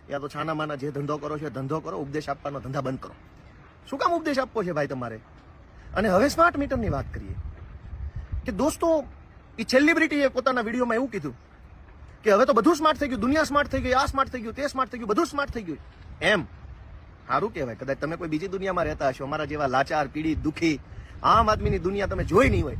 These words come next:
એટલે તમને એવું લાગતું હશે કે દુનિયા સ્માર્ટ થઈ ગઈ. ક્યાં સ્માર્ટ થઈ ગઈ દુનિયા? હમણાં ગુજરાતના એક ડાયરાવાળા ભાઈને તકલીફ પડી હતી,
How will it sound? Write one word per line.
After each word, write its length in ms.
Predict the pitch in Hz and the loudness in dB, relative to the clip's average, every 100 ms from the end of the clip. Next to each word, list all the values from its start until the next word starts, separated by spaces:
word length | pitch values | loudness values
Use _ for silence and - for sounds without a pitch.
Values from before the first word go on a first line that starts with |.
| - - | -10 -6
એટલે 280 | 165 - 330 | -4 -2 0
તમને 260 | 311 311 302 | 0 0 0
એવું 200 | 294 285 | 0 0
લાગતું 260 | 285 294 | -2 -4
હશે 120 | 277 | -4
કે 100 | 254 | -4
દુનિયા 260 | 226 254 254 | -4 -2 -2
સ્માર્ટ 280 | - 226 202 | -2 -6 -4
થઈ 120 | 202 | -4
ગઈ. 180 | 165 120 - | -4 -6 -2
ક્યાં 160 | 262 302 | 2 2
સ્માર્ટ 240 | 311 311 | 2 0
થઈ 100 | 277 | -2
ગઈ 160 | 202 147 | -4 -4
દુનિયા? 240 | 131 107 - - - - - - - - | -6 -8 -14 -20 -20 -20 -20 -20 -20 -4
હમણાં 320 | 139 220 269 | 2 4 4
ગુજરાતના 420 | 247 269 269 247 262 | 4 4 4 4 2
એક 120 | 220 | 4
ડાયરાવાળા 480 | 247 262 254 247 226 | 4 4 4 4 6
ભાઈને 260 | 226 240 | 4 2
તકલીફ 320 | - - 226 - | -6 -8 -8 -4
પડી 180 | 190 | -4
હતી, 140 | 170 | -4